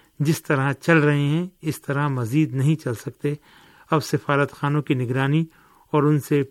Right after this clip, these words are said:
feed back بھی لیا جائے گا۔ پاکستان کے برعکس بھارت کے سفارت خانے اپنے ملک میں سرمایہ کاری لانے کے لیے بہت زیادہ متحرک ہیں۔ بہت سے، سب سے زیادہ شکایات متحدہ عرب امارات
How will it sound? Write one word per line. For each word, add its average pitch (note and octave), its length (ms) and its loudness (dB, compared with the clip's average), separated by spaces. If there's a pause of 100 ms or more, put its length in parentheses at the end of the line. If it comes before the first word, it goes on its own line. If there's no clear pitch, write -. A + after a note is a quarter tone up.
feed D3+ 160 2
back B2 340 -2
بھی C#3 280 -2
لیا C#3 300 2
جائے A#2 300 -4
گا۔ B2 140 -8 (580)
پاکستان C#3 580 0
کے C#3 100 -4
برعکس C3 360 -2
بھارت C3+ 380 -2
کے C3+ 80 -6
سفارت B2 480 -6
خانے C#3+ 260 -2
اپنے C3+ 280 -8
ملک B2+ 320 -4
میں D3 160 0 (720)
سرمایہ C#3+ 680 0 (360)
کاری C3+ 360 0
لانے C3+ 360 0
کے C#3+ 180 0
لیے C#3+ 240 2 (120)
بہت C#3 260 0
زیادہ C3 240 0
متحرک B2 580 -2
ہیں۔ A#2+ 120 -6 (560)
بہت C#3+ 320 4
سے، D3+ 420 0 (1160)
سب - 220 0
سے E3+ 160 4
زیادہ D3 320 2
شکایات C#3 540 -4
متحدہ C#3 400 -4
عرب C3 260 -4
امارات B2+ 420 -2